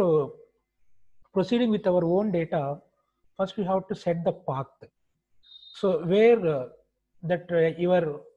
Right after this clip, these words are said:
own C S V file is located, you can set that path. So then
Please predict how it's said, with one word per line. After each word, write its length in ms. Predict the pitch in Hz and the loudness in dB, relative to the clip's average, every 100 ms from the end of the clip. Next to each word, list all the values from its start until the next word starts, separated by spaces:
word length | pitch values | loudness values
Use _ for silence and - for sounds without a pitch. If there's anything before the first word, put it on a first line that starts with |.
| - | -6
own 320 | 175 202 190 - _ _ _ _ _ | 0 0 -2 -12 _ _ _ _ _
C 160 | - | 2
S 140 | 208 202 | 2 2
V 80 | 208 | -2
file 240 | 185 170 | 0 2
is 140 | 175 160 | 0 0
located, 680 | 139 - 170 156 143 226 - _ _ _ _ - | -2 -2 -4 -2 -4 -6 -10 _ _ _ _ -10
you 100 | 165 | -6
can 200 | 170 160 | -4 -4
set 320 | - 202 147 | -2 -4 -2
that 260 | 160 - - | -6 -6 -6
path. 220 | 151 240 - _ _ _ _ _ _ _ | -4 -4 -8 _ _ _ _ _ _ _
So 140 | 175 | -4
then 320 | 156 214 311 | 0 -2 -4